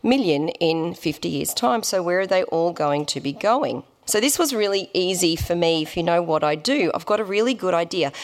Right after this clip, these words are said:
Let's take the money out of a really sick health system and let's put it into a healthy one. Putting more money into guardrails to avoid accidents in the first place, rather than putting it into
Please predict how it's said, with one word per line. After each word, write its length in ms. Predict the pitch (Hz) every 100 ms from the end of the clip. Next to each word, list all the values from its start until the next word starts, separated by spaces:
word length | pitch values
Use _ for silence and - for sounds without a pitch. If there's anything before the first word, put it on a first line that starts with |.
| -
Let's 240 | - 240 -
take 260 | 302 330
the 80 | 370
money 280 | 269 208 202
out 140 | 180
of 100 | 180
a 80 | 175
really 240 | 180 175 170
sick 540 | - - 233 - -
health 320 | - 202 262
system 480 | - - - - 156 -
and 120 | 175
let's 220 | 208 -
put 180 | - 285
it 120 | -
into 320 | 175 170 -
a 60 | 175
healthy 460 | 175 269 392 - 170
one. 300 | 143 107 - - _ _ _ _ -
Putting 320 | - 285 311
more 300 | 285 254 311
money 360 | 320 285 277 -
into 340 | 214 214 214
guardrails 800 | 180 180 185 240 208 165 165 -
to 180 | - -
avoid 400 | - 160 196 220
accidents 480 | 180 180 - 180 175
in 140 | 175
the 80 | 165
first 360 | - 247 339 -
place, 440 | 120 98 277 - - - -
rather 320 | - 185 190
than 160 | 190 180
putting 300 | 220 202 185
it 160 | 180 -
into 640 | 233 277 - 226 196 180